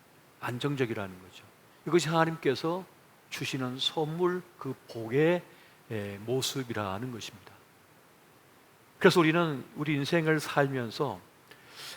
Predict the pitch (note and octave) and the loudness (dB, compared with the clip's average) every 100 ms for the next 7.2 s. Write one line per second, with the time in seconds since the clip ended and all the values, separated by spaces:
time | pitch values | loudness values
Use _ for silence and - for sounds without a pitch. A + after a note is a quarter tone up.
0 | - - - - F#3 G3+ G3+ G3 F3+ D#3+ | -18 -20 -10 0 8 10 10 6 2 2
1 | E3 D3+ - C#3+ C3 A#2 - C3 B2 C3 | -2 -4 -4 -2 -2 -4 -4 -4 -2 0
2 | B2+ B2+ - - - - - - _ - | -2 -6 -14 -20 -20 -20 -20 -20 _ -14
3 | G2+ G2+ D3+ D3+ A2+ F2+ - - - - | -8 0 0 2 -2 -4 -16 -20 -20 -20
4 | - - _ - - D3+ C#3+ B2+ A#2+ A#2 | -20 -20 _ -8 2 4 4 2 0 -2
5 | A2 - - - - G#2+ F#2+ C#3 E3 - | -8 -6 -6 -6 -10 -10 -10 -12 -16 -10
6 | C#3 C#3+ F#3 F3 F3 - - B2+ B2 B2+ | -8 -6 -2 -2 -2 -4 -2 -2 0 0
7 | C3+ C3+ | 0 0